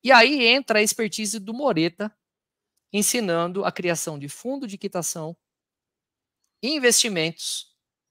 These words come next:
e o checkmate. Por que checkmate? Bom, o método tudo ou nada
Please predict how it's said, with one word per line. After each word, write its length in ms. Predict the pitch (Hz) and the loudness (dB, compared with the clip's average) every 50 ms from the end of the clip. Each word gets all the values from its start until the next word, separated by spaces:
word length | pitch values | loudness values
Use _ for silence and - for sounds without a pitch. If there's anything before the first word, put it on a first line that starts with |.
| _ _ _ _ _ _ _ _ _ _ | _ _ _ _ _ _ _ _ _ _
e 180 | - 196 208 214 - | -6 -6 -6 -6 -6
o 60 | 180 | -4
checkmate. 720 | - - 180 170 - 208 185 160 143 127 123 - - - _ _ _ _ _ _ _ | -2 0 0 -2 -2 -4 -2 -2 -2 -2 -2 -6 -12 -20 _ _ _ _ _ _ _
Por 160 | - 427 427 - | -4 -4 -4 -2
que 180 | - 196 170 | -2 -2 -2
checkmate? 720 | 151 - 170 156 - 170 156 143 127 113 101 - - - _ _ _ _ _ _ - | 0 -2 -4 -4 -6 -8 -6 -4 -4 -4 -4 -8 -14 -20 _ _ _ _ _ _ 2
Bom, 220 | 240 254 196 - - _ _ _ _ _ _ _ _ _ _ _ _ _ _ _ _ _ _ _ _ _ _ _ _ _ _ _ _ _ _ _ | 4 4 4 2 -2 _ _ _ _ _ _ _ _ _ _ _ _ _ _ _ _ _ _ _ _ _ _ _ _ _ _ _ _ _ _ _
o 140 | - - 370 | -10 -6 0
método 380 | 294 233 226 220 - 220 185 180 | 4 6 6 6 4 0 -8 -8
tudo 240 | - - 196 175 180 | -8 -8 -4 -2 -2
ou 80 | 170 | 2
nada 500 | 160 180 214 226 214 180 143 127 120 123 | 4 6 6 6 6 4 0 -4 -6 -8